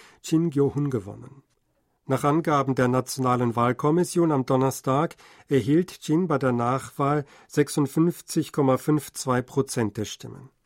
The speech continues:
Kim Tae-u von der regierenden Partei Macht des Volks habe neununddreißig Komma drei sieben Prozent der Stimmen auf sich vereint.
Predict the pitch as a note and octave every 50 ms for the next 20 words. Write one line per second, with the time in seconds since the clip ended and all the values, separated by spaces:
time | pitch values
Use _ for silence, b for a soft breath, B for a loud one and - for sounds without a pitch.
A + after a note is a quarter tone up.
0 | B B B B B B - - D#3 D#3+ D3+ C#3+ B2 B2 C3 D3+ F3 - - C#3
1 | A#2 B2 A#2 - B2 A2+ B2 D3+ D#3 D#3 D3+ C#3 C3+ B2+ A#2+ - B2+ - - C3
2 | B2 A#2 A#2 B2 A#2 - - - C#3 - - - C#3 C#3 D3 D3+ - - B B
3 | B B B B B - C3+ C3 C3+ B2+ B2 A#2+ C3 D3 D3+ D3+ - C3 B2+ C3
4 | C3+ - - C#3 - - - C3+ B2 B2 B2 - B2 C#3 C#3 A#2 C3 C#3+ B2 B2+
5 | A#2+ - - C3+ C3+ - - A#2+ A2+ G#2+ - A#2 A2 - - C3 A#2 A#2 A2 G#2+
6 | G#2 G#2+ G#2+ - - B2+ A2+ - - - A2+ G#2+ - - - - - - -